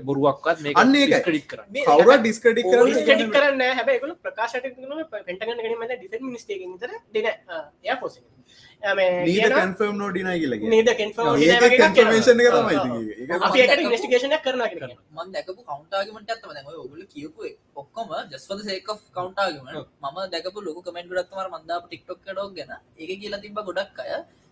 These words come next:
Speaker 3: ඉතින් දැන් මේකෙත් අප්‍රූවල්, පෙන්ටගන් එකෙනුත් අප්‍රූවල් දැනෙනවනේ. හැම
Speaker 1: හ්ම්.
Speaker 3: පැත්තෙම අප්‍රූවල් දැනෙනවා. ඉතින් ඕක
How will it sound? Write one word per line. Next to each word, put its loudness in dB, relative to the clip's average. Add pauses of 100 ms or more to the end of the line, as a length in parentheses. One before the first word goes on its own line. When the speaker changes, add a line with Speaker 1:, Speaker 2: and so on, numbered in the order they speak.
Speaker 3:
ඉතින් -8
දැන් -8 (460)
මේකෙත් -8
අප්‍රූවල්, -4
පෙන්ටගන් -8
එකෙනුත් -6
අප්‍රූවල් 0 (460)
දැනෙනවනේ. -2
හැම -8
Speaker 1:
හ්ම්. -6
Speaker 3:
පැත්තෙම -4
අප්‍රූවල් 2
දැනෙනවා. -6
ඉතින් -6
ඕක -6